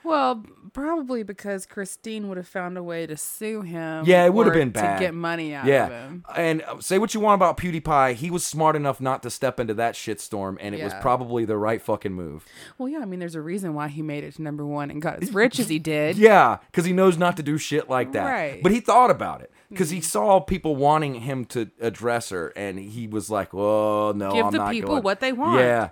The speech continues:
Speaker 2: No, he didn't do that. Which, again, I, say what you want about PewDiePie, that was the, that was the smart move.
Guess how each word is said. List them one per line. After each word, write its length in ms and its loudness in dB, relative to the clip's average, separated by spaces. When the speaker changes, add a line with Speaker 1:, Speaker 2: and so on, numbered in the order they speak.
Speaker 2:
No, 160 0
he 140 -2
didn't 180 -2
do 200 -2
that. 280 -4
Which, 400 -4
again, 400 0
I, 260 -6
say 220 0
what 160 0
you 80 -2
want 160 2
about 240 2
PewDiePie, 480 0
that 120 2
was 140 -4
the, 140 -4
that 160 -2
was 140 -4
the 100 -10
smart 340 -6
move. 460 -10